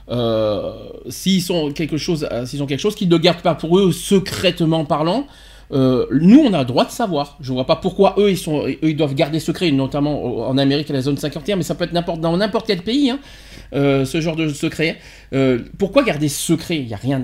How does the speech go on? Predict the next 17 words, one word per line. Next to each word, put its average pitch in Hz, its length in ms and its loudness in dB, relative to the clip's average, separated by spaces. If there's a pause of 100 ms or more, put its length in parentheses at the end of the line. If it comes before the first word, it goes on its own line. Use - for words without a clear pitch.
(100)
il 120 80 -8
y - 20 -8
a, 117 60 -8
il 117 760 -8
y - 20 -14
a, - 20 -14
ça 120 140 -10
sert 113 180 -10
à 117 60 -4
rien 147 180 -2
de 143 100 -2
garder 135 260 -2
secret. - 260 -2
Après, 226 200 0
on 202 80 2
nous 202 140 4
rend, 185 140 0